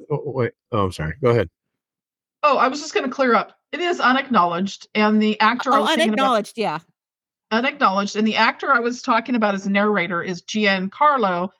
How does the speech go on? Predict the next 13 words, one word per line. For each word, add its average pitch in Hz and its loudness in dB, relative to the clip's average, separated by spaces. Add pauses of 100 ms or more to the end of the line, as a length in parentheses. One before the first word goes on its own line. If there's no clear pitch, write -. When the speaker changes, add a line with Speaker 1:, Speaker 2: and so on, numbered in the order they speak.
(220)
Speaker 2:
Esposito. 190 -8 (1040)
Speaker 3:
Giancarlo 208 0
Esposito. 170 -8 (600)
Speaker 2:
Mm. 165 -10
Speaker 3:
I 254 2
did 254 -2
see 240 -4
Unacknowledged. 185 0
I 185 2
saw 202 4
it 208 0
on, 180 2
um, 165 -2